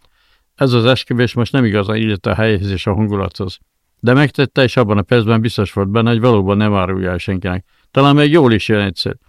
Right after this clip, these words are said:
A félhomályban az ezredes csak annyit mondott: „Menj előre, végig sötétben.” És a férfi ment előre.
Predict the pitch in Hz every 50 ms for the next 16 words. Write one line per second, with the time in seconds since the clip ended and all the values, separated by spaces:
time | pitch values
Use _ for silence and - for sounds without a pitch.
0 | _ _ _ _ _ _ _ _ _ - - - 147 156 127 127 131 131 123 117
1 | 117 113 107 110 110 107 101 101 113 123 107 101 110 104 107 104 98 95 - -
2 | - 101 90 85 110 110 107 101 92 - 95 90 90 87 90 92 101 - _ _
3 | _ _ _ - 110 127 139 139 127 120 113 110 107 98 98 - - - 95 117
4 | 120 110 95 92 85 - - 107 92 - 92 85 82 80 82 - - _ _ _
5 | _ _ _ - - 110 98 - 131 131 120 - - 123 120 117 107 92 90 -
6 | 101 90 87 87 85 80 - -